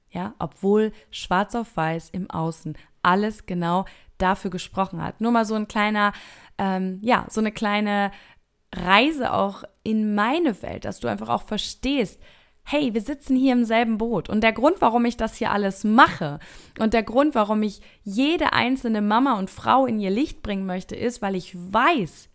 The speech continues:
was in dir steckt. Und weil ich weiß, dass du gerade noch absolut keinen Plan hast, was eigentlich noch nach oben möglich ist. Denn du hast dir bereits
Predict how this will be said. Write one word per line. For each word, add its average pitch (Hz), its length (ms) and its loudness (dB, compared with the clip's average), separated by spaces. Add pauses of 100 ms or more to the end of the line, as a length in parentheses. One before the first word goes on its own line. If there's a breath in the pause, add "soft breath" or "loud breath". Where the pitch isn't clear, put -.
was 196 360 -2
in 208 260 4
dir 285 260 -2
steckt. - 520 -14 (340 loud breath)
Und 226 220 2
weil 254 160 4
ich 196 240 -6
weiß, 262 580 0 (640)
dass 175 300 -2
du 294 480 4
gerade 202 640 0
noch 180 240 -2
absolut 220 640 -2
keinen 302 500 -2
Plan 262 480 2
hast, 151 380 -6 (400)
was 208 320 -2
eigentlich 202 540 -6
noch 190 200 -6
nach 165 240 -8
oben 214 300 -4
möglich 208 440 -6
ist. - 200 -18 (280 loud breath)
Denn 175 120 0
du 185 140 -4
hast 240 300 -4
dir 247 120 -2
bereits 175 600 -6